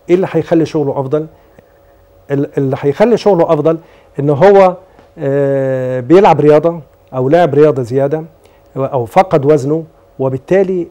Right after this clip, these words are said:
حساسيه الجسم للانسولين بتزيد، وحتى لو كان واخد نفس الجرعه بتاعته، وده هيؤدي الى هبوط السكر في الدم. يبقى دي الاسباب اللي ادت الى هبوط السكر في الدم واعراض هبوط السكر في الدم،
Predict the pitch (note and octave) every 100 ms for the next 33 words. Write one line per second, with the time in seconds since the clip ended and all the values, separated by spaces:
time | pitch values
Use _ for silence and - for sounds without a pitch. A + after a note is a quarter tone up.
0 | - - C#3 - - G3 - C#3 D3+ -
1 | C3+ C3+ C#3 C3 D3 D3 B2+ A2+ _ _
2 | _ B2+ A#2+ A2+ E3+ F#3+ _ _ _ _
3 | A#2 A#2+ A#2 - F#3 E3+ D3 C#3 D#3+ D3+
4 | D3+ - B2+ E3+ F3 C#3 C3 D#3+ C3+ D#3+
5 | C#3+ C#3+ C#3 - _ _ _ B2+ C#3+ D3+
6 | C#3 C3+ D#3 B2 B2+ C#3+ C3 - A2+ D#3+
7 | C3+ - D3+ - C3+ C3 _ _ _ -
8 | G#2+ C3 B2+ - _ _ A#2 A#2+ C#3 D3+
9 | C#3+ A#2+ - - C3+ B2 - _ _ _
10 | - A#2 B2 D#3 B2 B2 C3+ C3 A#2+ -
11 | _ _ A#2+ C3+ E3+ D3 - D#3 D#3 -
12 | B2 D#3 D#3 - _ _ _ B2 A#2+ A2
13 | D3 F3 C#3+ C3+ C#3 - C3+ C3+ A2+ A2
14 | C3 C3